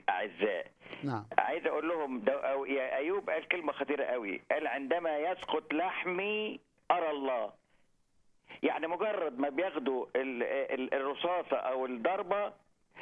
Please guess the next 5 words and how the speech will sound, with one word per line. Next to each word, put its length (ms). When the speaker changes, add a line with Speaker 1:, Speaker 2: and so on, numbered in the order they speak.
Speaker 1:
بينزل، 560
بيسقط 460
الجسد 580
فيروا 320
الله. 300